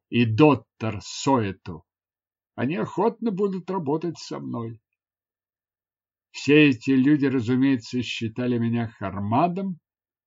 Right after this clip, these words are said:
но они видели занимаемое мною положение и считали меня важной персоной.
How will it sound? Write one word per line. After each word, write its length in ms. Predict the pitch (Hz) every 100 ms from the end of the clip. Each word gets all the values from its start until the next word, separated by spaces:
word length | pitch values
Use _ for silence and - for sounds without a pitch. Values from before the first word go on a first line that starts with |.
| _ _ _ _
но 260 | - 101 113
они 340 | 113 117 123
видели 680 | 107 95 135 120 131 131 127
занимаемое 1040 | 104 113 120 120 117 127 135 131 127 127 127
мною 580 | 117 120 127 131 123 117
положение 960 | 107 110 110 87 156 196 156 117 101
и 20 | 95
считали 680 | - - 92 - 95 101
меня 320 | 101 110 117 78 82
важной 500 | 104 101 92 120 117
персоной. 840 | - 127 - - 65 73 73 -